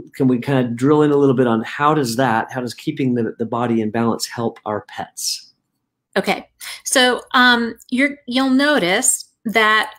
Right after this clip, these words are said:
Speaker 2: um, I don't mention anything, any disease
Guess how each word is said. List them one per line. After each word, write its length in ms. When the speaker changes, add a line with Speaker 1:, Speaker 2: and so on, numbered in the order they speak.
Speaker 2:
um, 640
I 100
don't 380
mention 880
anything, 640
any 180
disease 840